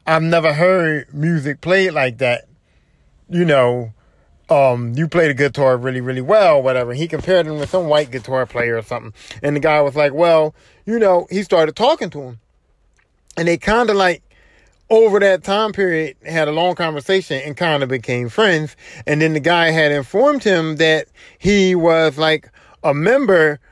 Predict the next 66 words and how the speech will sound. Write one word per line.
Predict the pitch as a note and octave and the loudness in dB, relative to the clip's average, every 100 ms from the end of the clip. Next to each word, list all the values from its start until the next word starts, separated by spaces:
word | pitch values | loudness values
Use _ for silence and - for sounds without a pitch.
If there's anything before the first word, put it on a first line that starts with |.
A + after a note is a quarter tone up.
| _ - | _ -4
of | F3+ E3 D3 C#3+ C#3 C3+ B2 | 2 4 4 4 2 -2 -4
the | C#3 | -10
Ku | - C3+ A#2+ | -8 -10 -8
Klux | C3 A#2+ - | -6 -6 -8
Klan. | - F3 G3 G#2 F#2+ _ _ _ _ _ _ _ _ _ - | -8 -6 -4 -8 -14 _ _ _ _ _ _ _ _ _ -6
And | E3 D#3 | -2 -2
so | - F3 | 0 0
now | D#3+ F#3 A#3+ G#3+ | 2 2 2 2
he's | F#3+ B3 - | 0 -2 -2
sitting | C4+ C4 B3 | -2 -2 0
there | F#3+ | 0
and | F3+ | 0
he's | F3+ E3+ | 0 0
like, | F3+ - | -2 0
"Oh | G3+ F#3+ | 0 0
God, | E3+ E3 E3 | 2 0 0
I'm | F3 | -2
talking | G3+ F#3+ | -4 -2
to | F#3 | -4
this | D#3+ | -4
white | F3+ F3 D#3+ | -2 -2 0
guy." | D3+ D3+ | -2 0
Now | E3 | -2
this | D#3+ C#3+ | -2 -2
white | F3 F#3 | 0 0
guy, | E3 C#3 C#3 | 0 0 0
after | D#3+ D3 D#3 | 0 0 -2
we | D#3+ | -4
done | D#3 D#3+ | -4 -2
had | D#3+ | -2
a | C3+ | -4
few | F3 D3 | -8 -4
drinks | D#3+ G#3 G3 | 0 -2 -2
and | D3 | -2
this, | C#3 - - - - - | -4 -8 -20 -20 -18 -8
decides | B2+ F3 D#3 C#3 | -2 0 0 -4
to | |
tell | B2+ E3+ D#3+ | -2 0 2
me | G3 | 2
that | E3 | 0
he's | E3 E3+ | -2 -4
a | D3 | -4
member | D3 C#3+ | -4 -2
of | C#3+ | -4
the | B2+ | -4
Ku | D#3+ | -8
Klux | C#3 D#3 B2 | -2 -2 -2
Klan. | G3 G#3+ E3+ D3 C#3+ - - - - | 0 0 2 0 -4 -18 -20 -18 -6
And | E3+ | 0
now | F#3+ | 2
he's | G3+ A#3 | 2 0
got | A3+ G#3+ G3+ | 2 2 2
in | G3 | 0
his | F#3+ E3 | -2 -2
head | G3+ A3 F#3+ | 0 0 0
that, | F3 F3 | -2 -2
you | G3 | -6
know, | F#3+ | -6
he's | F#3+ | -6
being | F3+ F3+ | -6 -8
set | - F3 F#3+ | -4 0 2
up. | A3 F#3+ | 2 2
Maybe | F3+ E3+ E3+ | -4 -8 -8
he | F3 | -4
might | E3 D3 C#3+ | -2 -2 -4
get | A#2+ | -10